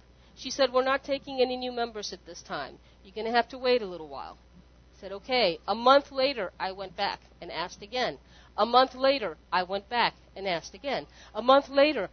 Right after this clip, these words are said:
I went back and asked again. I did this for a year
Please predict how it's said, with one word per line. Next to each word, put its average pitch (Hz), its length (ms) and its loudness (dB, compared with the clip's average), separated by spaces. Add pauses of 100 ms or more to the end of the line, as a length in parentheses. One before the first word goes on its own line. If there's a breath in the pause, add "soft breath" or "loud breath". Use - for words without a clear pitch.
(100)
I 208 100 -2
went 233 240 -2
back 247 280 2 (220 soft breath)
and 202 120 -12
asked 202 260 -6
again. 233 280 0
I 254 100 0
did 254 200 -10
this 240 140 -14
for 226 140 -14
a 196 80 -6
year 196 420 -6